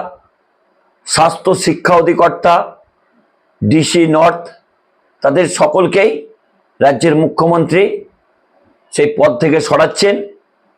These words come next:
সেই জায়গায় নতুন কাউকে দায়িত্ব দেবেন। জুনিয়র ডাক্তারদের পক্ষ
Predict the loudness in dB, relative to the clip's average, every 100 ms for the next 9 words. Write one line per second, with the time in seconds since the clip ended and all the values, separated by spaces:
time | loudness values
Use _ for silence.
0 | _ _ -4 0 2 4 2 2 0 0
1 | 2 2 2 2 2 0 -8 -20 _ _
2 | _ 0 2 2 0 0 2 2 0 -4
3 | -14 _ _ _ _ _ _ _ _ _
4 | -2 0 2 2 0 0 -2 -2 -2 -2